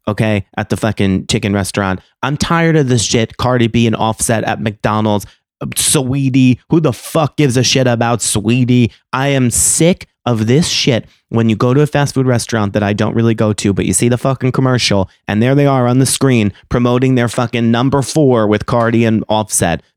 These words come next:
Big Mac number four, Cardi and Offset's faces. Why? What is the point of putting Cardi B on the box of a Big Mac? Who's buying that shit that isn't already buying that shit? Who is sitting in their house going,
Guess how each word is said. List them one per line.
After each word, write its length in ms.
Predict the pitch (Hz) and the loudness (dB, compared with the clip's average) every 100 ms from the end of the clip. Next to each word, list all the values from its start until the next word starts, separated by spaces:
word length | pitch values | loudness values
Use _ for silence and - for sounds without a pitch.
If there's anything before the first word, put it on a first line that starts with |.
| - | -2
Big 220 | 151 147 | 0 0
Mac 340 | 135 147 143 131 | 0 0 0 0
number 300 | 135 131 127 | 0 2 0
four, 400 | - 135 120 104 - | 0 2 2 0 -2
Cardi 320 | 120 123 120 | -2 2 2
and 100 | 117 | 2
Offset's 520 | 107 104 - 101 - | 0 -2 -2 -2 -2
faces. 320 | - 104 - 104 | -2 -2 0 -2
Why? 480 | 120 135 156 143 87 _ - | 0 2 2 0 -4 _ 0
What 180 | 147 196 | 2 4
is 180 | 233 | 2
the 60 | 247 | 0
point 520 | - 196 202 143 92 _ - | 0 2 2 2 -2 _ -6
of 260 | 143 139 - | -2 -2 -4
putting 520 | - 180 165 110 92 - _ | 0 2 2 2 0 -4 _
Cardi 420 | - 165 160 165 | -2 0 2 2
B 480 | 160 143 165 110 98 _ - | 2 4 4 4 0 _ -6
on 140 | 139 143 | -2 0
the 80 | 131 | 0
box 420 | 147 156 160 147 | 0 0 0 0
of 100 | 139 | 0
a 60 | |
Big 320 | 123 143 165 127 | 0 2 2 2
Mac? 360 | 107 90 - _ - | 0 -2 -6 _ -2
Who's 320 | 180 214 160 | 2 4 2
buying 540 | 110 139 147 175 180 | -2 0 2 4 4
that 280 | 151 139 117 | 2 0 -2
shit 380 | - 127 123 - _ | -2 0 0 -2 _
that 160 | - 135 | -2 2
isn't 300 | 156 143 165 | 2 2 2
already 420 | 147 135 139 135 | 2 2 2 0
buying 380 | 117 120 120 117 | 0 -2 -2 -2
that 200 | 92 87 | -2 -4
shit? 280 | - 87 78 _ - | -2 -2 -2 _ 0
Who 140 | 190 | 2
is 140 | 208 - | 2 2
sitting 320 | 185 180 170 | 0 2 2
in 80 | 156 | 0
their 100 | 135 | 0
house 320 | 143 135 - | 0 0 0
going, 280 | 123 113 | 0 0